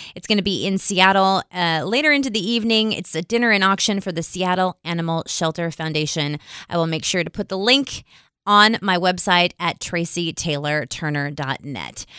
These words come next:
Guys, thanks again for making Gridlocked a part of your daily. I certainly appreciate that. If you wanna reach out to me about anything traffic or anything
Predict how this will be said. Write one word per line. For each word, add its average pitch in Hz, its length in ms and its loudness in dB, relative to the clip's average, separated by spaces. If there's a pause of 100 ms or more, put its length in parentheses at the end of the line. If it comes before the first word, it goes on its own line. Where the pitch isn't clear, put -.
(240)
Guys, 254 260 4
thanks 277 300 -2
again 254 340 4
for 240 240 0
making 226 380 0
Gridlocked 247 580 4
a 220 80 2
part 254 400 4
of 208 220 4
your 226 500 6 (220)
daily. 226 600 4 (120)
I 180 140 0
certainly 190 500 -2
appreciate 170 560 -2
that. 202 280 -2
If 202 160 -8
you 208 100 -4
wanna 190 180 2
reach 190 200 0
out 175 200 2
to 202 100 -4
me 214 140 0
about 196 240 0
anything 190 360 -4
traffic 208 520 0
or 175 240 0 (420)
anything 202 680 4